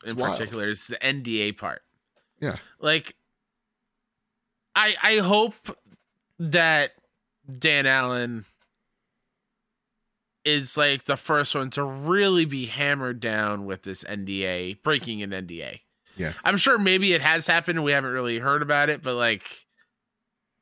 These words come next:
Speaker 2: it's wild to me that someone's, it, that, that's, like, a legally binding contract.
Speaker 1: Mm-hmm.
Speaker 2: And you're, you're breaking it just so you can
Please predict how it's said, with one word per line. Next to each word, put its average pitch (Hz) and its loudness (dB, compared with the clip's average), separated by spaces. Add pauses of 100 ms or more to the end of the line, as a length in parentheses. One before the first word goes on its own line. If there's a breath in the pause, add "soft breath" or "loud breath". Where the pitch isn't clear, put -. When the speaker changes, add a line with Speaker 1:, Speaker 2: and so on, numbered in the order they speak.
Speaker 2:
it's 175 0
wild 175 4
to - -6
me 147 2
that 131 -2
someone's, 131 -2 (160)
it, 165 0
that, 220 0 (120)
that's, 214 -2
like, 220 2
a 151 2
legally 143 0
binding 123 0
contract. 110 -4 (180)
Speaker 1:
Mm-hmm. 101 -2 (400)
Speaker 2:
And 131 2
you're, 135 2
you're 143 -2
breaking 139 -2
it 113 -4
just 120 -4
so 117 -2
you 117 -4
can 117 -8